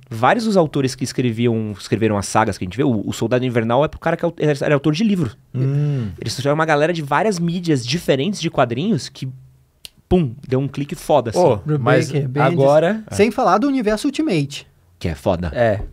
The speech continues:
Speaker 2: Mas na D C, cara, a gente teve Alan Moore com Watchmen, a gente teve também
Speaker 1: Tô falando saga, não tô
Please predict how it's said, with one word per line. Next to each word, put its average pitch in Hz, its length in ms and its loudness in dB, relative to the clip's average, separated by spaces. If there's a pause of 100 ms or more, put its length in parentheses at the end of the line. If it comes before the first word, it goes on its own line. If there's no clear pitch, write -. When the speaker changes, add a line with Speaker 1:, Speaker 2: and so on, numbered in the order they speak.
(340)
Speaker 2:
Mas 135 160 2
na 180 100 2
D 185 180 4
C, 165 280 0
cara, 131 240 2
a - 20 0
gente 127 220 -6
teve 120 340 0
Alan 131 180 2
Moore 131 440 -2
com 117 180 -6
Watchmen, 120 640 -2 (580)
a 104 80 2
gente 110 240 -4
teve 120 280 4
também 113 580 2
Speaker 1:
Tô 104 60 2
falando 98 240 2
saga, 76 400 -2
não 76 60 -10
tô - 60 -10